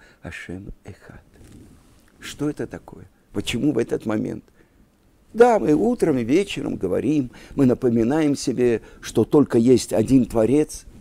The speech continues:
Нет. Объясняет Рамбам. «Эйн од миливадо». Нет ничего, кроме Него. Ой, это то, что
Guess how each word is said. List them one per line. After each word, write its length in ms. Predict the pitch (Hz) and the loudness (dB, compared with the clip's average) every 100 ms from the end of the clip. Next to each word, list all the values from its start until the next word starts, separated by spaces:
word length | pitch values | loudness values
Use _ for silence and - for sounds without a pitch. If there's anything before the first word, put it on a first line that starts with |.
| - | -8
Нет. 460 | 107 135 131 65 - _ _ _ _ - | -6 -4 -6 -8 -16 _ _ _ _ -8
Объясняет 580 | 110 120 - 165 151 139 | -6 -4 0 2 2 0
Рамбам. 480 | 147 170 120 87 - - - _ - _ - - | -2 -2 -4 -8 -12 -20 -20 _ -20 _ -4 4
«Эйн 300 | 214 202 - - | 4 4 0 6
од 260 | 190 196 | 8 8
миливадо». 920 | 160 185 170 135 147 127 143 180 104 - - - - | 6 8 8 8 6 6 6 6 4 0 -16 -20 -2
Нет 400 | 135 170 202 202 | 2 4 4 2
ничего, 840 | 196 220 208 - 196 190 170 208 | 2 2 0 -2 -4 2 6 6
кроме 680 | - 180 175 196 226 208 175 | 6 4 8 10 8 6 4
Него. 600 | 143 131 95 95 87 58 - - - _ _ _ _ _ _ _ _ _ _ _ | 6 4 4 -2 -4 -8 -20 -20 -20 _ _ _ _ _ _ _ _ _ _ _
Ой, 260 | 104 95 82 _ _ _ _ _ _ _ _ | -4 -4 -6 _ _ _ _ _ _ _ _
это 220 | - - 101 | -10 -8 -6
то, 160 | 110 | -6
что 340 | 107 - 113 | -6 -6 -6